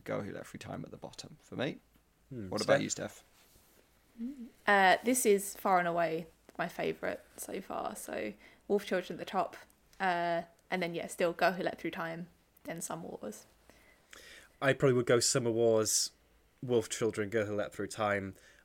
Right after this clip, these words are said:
Speaker 2: Wolf Children is a film I really admire, but despite what you just said, Jake, about wondering what it's like to watch this film as a parent, it doesn't push me over the edge emotionally.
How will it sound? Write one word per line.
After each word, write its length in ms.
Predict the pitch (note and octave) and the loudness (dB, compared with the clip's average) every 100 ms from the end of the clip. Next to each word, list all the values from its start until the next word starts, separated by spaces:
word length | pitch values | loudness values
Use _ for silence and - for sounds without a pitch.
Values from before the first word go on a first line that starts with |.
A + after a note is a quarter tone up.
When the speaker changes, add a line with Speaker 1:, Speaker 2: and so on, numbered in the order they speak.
| _ | _
Speaker 2:
Wolf 300 | - C3+ C3+ | -2 0 0
Children 240 | - C3+ A#2+ | 2 2 2
is 100 | A2 | -2
a 40 | |
film 240 | - A#2 A2 | 0 0 2
I 40 | |
really 340 | G#2+ A2 A2 G#2+ | 2 4 4 2
admire, 640 | G#2 G#2+ G#2+ G2+ F#2 F2+ - _ - _ | 0 0 2 2 2 -2 -10 _ -20 _
but 220 | - G#2+ - _ | 0 0 -2 _
despite 400 | B2 - C3 A#2 | -4 2 4 6
what 60 | A2 | 4
you 100 | A2 | 2
just 180 | G#2+ | 0
said, 160 | - A2+ | 2 2
Jake, 160 | G#2+ G2 | 2 0
about 320 | G#2 G2+ - | -2 -2 -2
wondering 500 | A2+ G#2+ G#2 G2+ G2+ | 0 0 0 -4 -2
what 140 | G2+ | -2
it's 160 | G2+ - | -2 -4
like 160 | G2 | -4
to 120 | - G2+ | -4 -8
watch 160 | F2 | -8
this 100 | G2 | -10
film 220 | - G2+ F#2+ | -8 -6 -6
as 100 | - | -8
a 60 | |
parent, 400 | - G#2 F#2+ E2+ | -6 -2 -2 -2
it 200 | G2 F#2+ | -10 -6
doesn't 460 | - A2 G2+ - - | 0 0 -2 -8 -12
push 240 | A#2+ - | -8 -6
me 140 | G#2+ G2+ | -4 -4
over 120 | G2 | -4
the 140 | G2 | -4
edge 220 | G2 G#2 | -2 -2
emotionally. 640 | G2 G2+ G2+ A2+ A2+ C3 | -4 -4 -4 -6 -4 -4